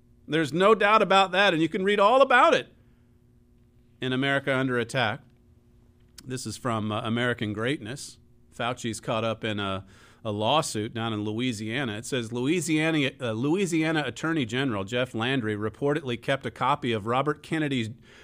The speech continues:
Robert Kennedy Junior's book, The Real Anthony Fauci, on the table in front of Fauci." This was going on during the deposition. So Fauci's deposed.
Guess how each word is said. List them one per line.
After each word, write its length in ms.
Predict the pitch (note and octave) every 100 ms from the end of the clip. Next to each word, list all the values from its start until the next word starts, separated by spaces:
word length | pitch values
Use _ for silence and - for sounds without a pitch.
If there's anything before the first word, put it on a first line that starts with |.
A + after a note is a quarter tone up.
| -
Robert 340 | C3+ D3+ F#3+ -
Kennedy 340 | F3 E3+ D3+
Junior's 460 | G#2+ C3+ E3+ D3+ G2+
book, 320 | A#2+ E3+ -
The 100 | C#3
Real 380 | B2 D3 F#3 F3
Anthony 400 | D3 D#3 C#3+ B2
Fauci, 560 | - C#3 D#3 - G#2+ A#2
on 220 | D#3 F3
the 100 | E3+
table 560 | - - A#3+ B3+ A3+ F#3
in 180 | D#3
front 340 | D3+ A3 A#3+ A#3
of 260 | G3 -
Fauci." 680 | - - B3 G4 - D#3+ A2 - - - - _
This 160 | G4 G#4
was 120 | F#3
going 260 | A#3 A3+ G#3+
on 160 | G3
during 220 | G3 G#3
the 80 | F#3
deposition. 680 | D3 F3+ F3 C#3 F#3 E3+ A2
So 200 | C#3 D#3+
Fauci's 480 | - G3+ C#4 A3 D3+
deposed. 800 | D3 - G#3+ A3+ D3+ C#3+ F#3